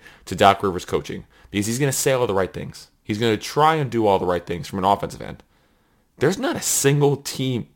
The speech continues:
on this planet that can stop this starting five. It's damn near impossible from everything they're doing. And in playoffs, the offense gets shorter.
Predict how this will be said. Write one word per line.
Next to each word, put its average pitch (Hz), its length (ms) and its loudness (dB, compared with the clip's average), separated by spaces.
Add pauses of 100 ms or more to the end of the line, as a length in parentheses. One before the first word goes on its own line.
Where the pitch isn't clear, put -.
(100)
on 143 300 -2
this 123 180 -4
planet 190 840 -6 (1040)
that 110 180 4
can 107 100 -6
stop 95 360 -4
this 95 120 -6
starting 87 300 -4
five. - 420 -16 (720)
It's 147 240 -2 (680)
damn 151 580 2
near 120 280 2
impossible 90 680 -6 (320)
from - 220 -8
everything 160 380 4
they're 147 180 2
doing. 80 340 -6 (280)
And 85 180 -4
in 87 160 -2
playoffs, 143 540 0 (260)
the 90 80 -6
offense 87 320 2
gets - 180 -8
shorter. 139 380 -2